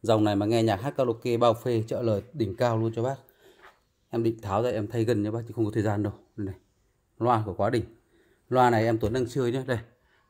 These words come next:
Nó chính là loa, cái đôi loa em đang dùng này. Đây này. Nó chính là đây này.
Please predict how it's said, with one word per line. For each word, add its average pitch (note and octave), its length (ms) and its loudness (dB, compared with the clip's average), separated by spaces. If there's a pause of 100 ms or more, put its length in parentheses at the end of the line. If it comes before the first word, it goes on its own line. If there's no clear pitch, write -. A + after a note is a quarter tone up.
Nó A#2 140 -10
chính B2 160 -6
là C3 60 -4
loa, A#2+ 320 0
cái A#2 100 -10
đôi A#2+ 120 -6
loa B2 120 -4
em A#2 140 -6
đang A#2 160 -2
dùng G#2 180 -6
này. G2+ 100 -8 (240)
Đây A2+ 100 -8
này. G2 100 -6 (280)
Nó A2+ 180 -6
chính A#2+ 120 -8
là C3 60 -6
đây A#2 100 -4
này. G2+ 100 -6